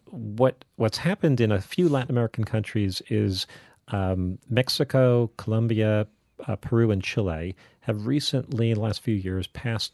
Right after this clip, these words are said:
laws requiring, uh, digital receipts and digital invoices. And the goals of the country are to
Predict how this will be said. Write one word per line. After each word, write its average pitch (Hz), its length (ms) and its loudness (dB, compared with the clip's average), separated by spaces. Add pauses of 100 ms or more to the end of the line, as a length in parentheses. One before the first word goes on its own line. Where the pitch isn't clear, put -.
laws 104 440 -2
requiring, 101 840 -4 (500)
uh, 90 200 -4 (160)
digital 135 340 0
receipts 117 720 -2 (140)
and 101 160 -2
digital 101 380 0
invoices. - 680 -4 (480)
And 131 100 2
the 127 60 4
goals 160 380 2
of 110 100 0
the - 80 -2
country 117 640 -4 (560)
are 110 160 2
to 110 560 2